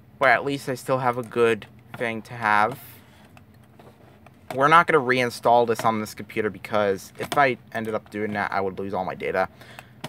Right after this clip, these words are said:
But, um, let me just eventually, like,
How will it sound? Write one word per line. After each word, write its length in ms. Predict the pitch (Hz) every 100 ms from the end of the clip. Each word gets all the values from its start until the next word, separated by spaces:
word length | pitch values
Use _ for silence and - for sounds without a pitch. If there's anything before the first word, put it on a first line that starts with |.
| - - -
But, 120 | - -
um, 160 | 135 131 - - - - - _ - - _ - _ - _
let 80 | 160
me 100 | 202
just 240 | 196 175
eventually, 600 | 147 127 127 127 - 139
like, 380 | 110 110 104 -